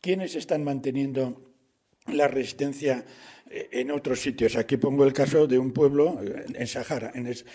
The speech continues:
los saharauis, por ejemplo, hay un compañero, se cita al sahara aquí, se cita a las mujeres saharas que pese a ser violadas, a ser agredidas, a, al ser, a ser, eh, golpeadas, al ser tortura-,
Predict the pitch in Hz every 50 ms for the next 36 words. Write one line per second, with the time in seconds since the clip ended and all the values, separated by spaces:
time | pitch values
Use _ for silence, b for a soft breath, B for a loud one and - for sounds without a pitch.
0 | B B B - 135 120 - - 131 - 127 123 143 151 135 127 120 113 - -
1 | 135 110 113 - 127 110 131 131 127 131 135 127 151 139 123 - 131 123 123 135
2 | 139 131 107 90 95 - - - _ B B B B B B B B B B B
3 | B B B B - - - - - - 123 - - 208 196 - 147 131 123 123
4 | - - 131 - 151 131 131 127 123 - 151 139 - 143 123 - 185 - - 160
5 | 151 143 131 113 - 113 113 - - 147 135 135 - - 151 127 - 143 151 151
6 | - - - _ _ - 151 127 - 139 123 - - 123 - - 202 165 151 156
7 | 156 139 123 117 120 123 120 123 123 131 143 - - - B B B B B B
8 | - 127 - - 185 170 175 160 127 135 127 123 120 120 131 131 131 120 123 131
9 | 139 135 - B B B B B B - - - - - - 247 233 - - 196
10 | 156 - - - 135 123 123 - - 185 196 143 107 B B B B B B -
11 | 170 147 135 127 131 127 123 127 - 135 131 135 135 139 131 - - 135 131 127
12 | - 202 196 - - - 156 135 123 - - 135 127 135 139 151 151 -